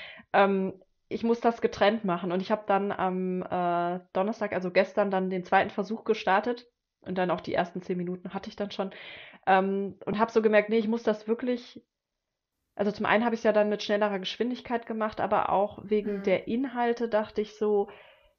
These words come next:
Speaker 1: es hat mich so vieles dann doch gestresst, was passiert ist und was gesagt wurde inhaltlich, dass es keine
Speaker 2: Mhm.
Speaker 1: Genuss-Experience war, so wie auch manchmal zum Beispiel, wir haben ja auch die lula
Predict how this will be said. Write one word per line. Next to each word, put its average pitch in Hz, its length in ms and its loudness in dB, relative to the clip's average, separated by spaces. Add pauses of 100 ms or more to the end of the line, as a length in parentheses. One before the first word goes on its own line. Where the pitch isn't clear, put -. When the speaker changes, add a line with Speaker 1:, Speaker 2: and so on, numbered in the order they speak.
(720)
Speaker 1:
es 220 200 -2
hat 233 180 -2
mich 220 140 0
so 233 160 2
vieles 220 640 0
dann 214 200 2
doch 214 340 -2
gestresst, - 720 -2 (100)
was 202 360 2
passiert 202 600 -2
ist - 440 -4
und 208 200 -6
was 214 260 -2
gesagt 180 460 -2
wurde 185 120 -2
inhaltlich, 220 640 -2 (800)
dass 220 200 2
es 214 160 -4
keine 214 520 4
Speaker 2:
Mhm. - 160 -16
Speaker 1:
Genuss-Experience 208 1200 2
war, 202 160 4
so 208 160 0
wie 208 140 0
auch 185 100 -2
manchmal 202 400 0
zum 202 100 -2
Beispiel, 190 160 -4
wir 196 80 6
haben 196 80 4
ja 208 80 8
auch 190 60 2
die 196 120 0
lula 190 260 2